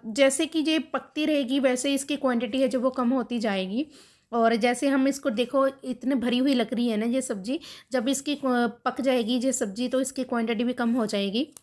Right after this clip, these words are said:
और देखने में तो बहुत अच्छी लग रही है और बाद में बनी भी बहुत अच्छी थी। और इसमें यहाँ पे अभी मैं ना जो,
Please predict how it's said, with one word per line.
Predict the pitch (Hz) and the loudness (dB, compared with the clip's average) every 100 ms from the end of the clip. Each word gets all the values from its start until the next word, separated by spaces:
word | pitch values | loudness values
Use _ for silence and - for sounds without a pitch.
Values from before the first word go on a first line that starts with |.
| _ _ _ _ _ _ _ _ _ - 254 | _ _ _ _ _ _ _ _ _ -6 0
और | 226 220 220 | 2 4 2
देखने | 214 196 208 226 262 262 | -2 -4 0 0 2 2
में | 269 | 2
तो | 247 | 0
बहुत | 233 240 | -2 -2
अच्छी | 262 - | -2 -2
लग | 233 208 | -2 0
रही | 214 220 | 0 0
है | 226 262 - - - - | 0 -2 -6 -18 -20 -4
और | 233 226 | 0 4
बाद | 220 220 | 4 4
में | 240 254 247 233 - - 220 - | 4 4 2 0 -6 -14 -10 -4
बनी | 233 247 | 0 0
भी | 262 | 2
बहुत | 254 254 | 2 2
अच्छी | 247 247 254 | 0 -2 -4
थी। | 262 277 | -2 0
और | 233 233 240 | 2 2 0
इसमें | 247 247 277 277 277 | -2 -4 0 2 2
यहाँ | 254 247 226 | 2 0 0
पे | 240 | 0
अभी | 226 233 | 2 2
मैं | 233 | 2
ना | 233 269 - - - - | 0 -2 -8 -14 -16 -4
जो, | 226 262 240 240 | 4 6 4 0